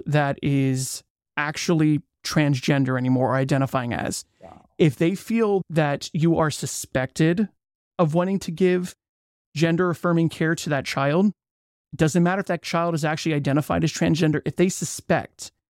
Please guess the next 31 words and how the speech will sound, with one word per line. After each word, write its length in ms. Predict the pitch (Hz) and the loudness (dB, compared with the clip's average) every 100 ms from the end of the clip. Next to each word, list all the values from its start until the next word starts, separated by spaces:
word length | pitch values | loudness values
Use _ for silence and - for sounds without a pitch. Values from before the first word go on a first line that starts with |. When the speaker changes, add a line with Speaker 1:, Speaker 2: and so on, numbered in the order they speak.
| _ _ _ - | _ _ _ -4
Speaker 1:
that 160 | 143 | 0
you're 80 | 151 | 0
doing 300 | 135 123 135 | 2 0 0
that, 200 | - - - _ _ _ _ _ _ | -4 -6 -8 _ _ _ _ _ _
the 120 | 151 | 0
government 500 | 143 160 160 190 190 | 2 2 2 0 -2
has 160 | 147 156 | -2 -4
signed 320 | - 160 156 | -2 -2 0
a 80 | 147 | -2
bill 260 | 143 151 139 | 0 0 0
where 120 | 139 | 0
they 100 | 139 | 2
now 240 | 143 135 | 0 0
can 300 | 139 135 135 | 0 0 2
legally 420 | 151 165 160 151 143 | 4 4 4 2 0
take 240 | 143 135 | -2 -2
away 180 | 131 123 | -2 -4
your 120 | 117 | -4
child. 400 | - 104 - - - _ _ _ _ _ | -2 -2 -2 -4 -8 _ _ _ _ _
Speaker 2:
Crazy, 340 | 120 110 104 | 2 4 2
man. 260 | 101 98 101 | 0 0 -2
And, 140 | 101 | 0
and, 180 | 104 117 - | 2 0 2
and 140 | 131 | 2
it's 160 | 123 - | 0 -2
sad 460 | - 180 147 113 - _ _ _ _ _ - | -2 -2 -2 -6 -12 _ _ _ _ _ -8
to 160 | 127 | -2
hear 420 | 110 98 135 156 139 | -2 0 0 0 -2
that 300 | 120 113 - | -4 -6 -12
for 340 | - 117 113 | -6 -2 0
us, 460 | 131 123 - - | 0 -2 -8 -18